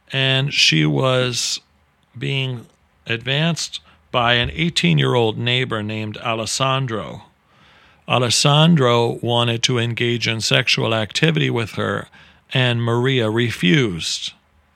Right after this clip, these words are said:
Time and again, Alessandro advanced towards her, asking and expecting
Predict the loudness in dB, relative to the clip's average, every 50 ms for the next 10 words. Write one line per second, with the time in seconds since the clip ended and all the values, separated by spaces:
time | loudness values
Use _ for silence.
0 | _ _ _ _ _ _ _ _ _ _ -20 -20 _ _ _ -6 0 2 4 4
1 | 4 2 0 -2 -2 -4 -4 -4 -2 -2 -2 -2 -4 -4 -4 -4 -4 -4 -2 0
2 | 0 0 0 0 -2 -2 -2 -2 -2 -2 -4 -6 -10 -18 -20 -20 -20 -20 _ _
3 | -20 -16 _ -2 -2 -2 0 4 4 4 4 4 2 0 -2 -4 -6 -4 -6 -8
4 | -12 _ -10 -6 -4 -2 0 2 2 2 0 0 -2 -2 0 0 -2 -2 -2 -2
5 | -2 -2 0 0 0 -2 -4 -4 -4 -4 -2 -2 -4 -6 -8 -12 _ _ _ -20
6 | _ _ _ -4 -2 -2 -2 -2 -4 -4 -4 -4 -2 2 4 4 4 4 0 -4
7 | -4 -4 -4 -4 -6 -6 -8